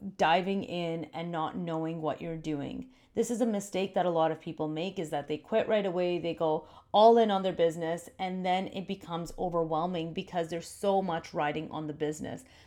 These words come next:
Now, their entire success of their life depends on the success of their business, but they never took the time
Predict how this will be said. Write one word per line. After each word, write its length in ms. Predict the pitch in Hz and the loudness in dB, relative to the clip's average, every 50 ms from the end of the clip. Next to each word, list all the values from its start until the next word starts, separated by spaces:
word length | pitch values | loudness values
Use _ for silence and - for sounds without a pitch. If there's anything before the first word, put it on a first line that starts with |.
| - - | -14 -6
Now, 380 | 185 185 175 170 170 170 170 - | -2 0 2 2 2 2 0 0
their 200 | 175 170 180 160 | 0 0 0 0
entire 540 | - - 180 151 - - - 175 175 175 175 | 0 -2 -6 -8 -6 -4 -2 -2 -2 -2 -2
success 500 | 175 - 165 - - 165 147 156 151 - | -4 -6 -10 -6 -4 -2 -4 -2 -4 -8
of 80 | 147 | -8
their 180 | 147 156 143 147 | -6 -4 -4 -4
life 380 | 147 151 143 147 156 180 220 - - - 180 | -4 -2 0 0 0 -2 -4 -6 -10 -14 -8
depends 640 | - 180 170 - - - 170 160 160 165 175 165 - - | -6 -6 -6 -6 -6 -6 -4 -4 -2 -4 -6 -8 -10 -8
on 160 | 156 160 156 | -8 -6 -6
the 80 | 160 156 | -6 -8
success 500 | - - 139 - - 135 131 139 - - - _ | -8 -10 -12 -10 -10 -10 -10 -10 -12 -16 -14 _
of 260 | - 151 147 147 147 - - | -4 -2 -2 -2 -4 -6 -8
their 160 | - - - | -6 -6 -6
business, 540 | 147 151 147 147 151 - - - - - - - - - - _ | -4 -6 -6 -6 -8 -10 -12 -12 -14 -16 -18 -20 -20 -20 -20 _
but 160 | - 190 196 208 | -6 -4 -2 0
they 100 | 208 202 | 0 0
never 480 | 196 190 185 180 185 180 160 196 190 | 0 0 2 4 4 4 2 0 -2
took 320 | 185 - - 196 - - - | -4 -6 -10 -10 -10 -6 -4
the 100 | 165 165 | -4 -4
time 580 | - - - - 185 180 175 165 156 160 160 | -4 -8 -10 -8 -6 -4 -2 -2 -4 -4 -6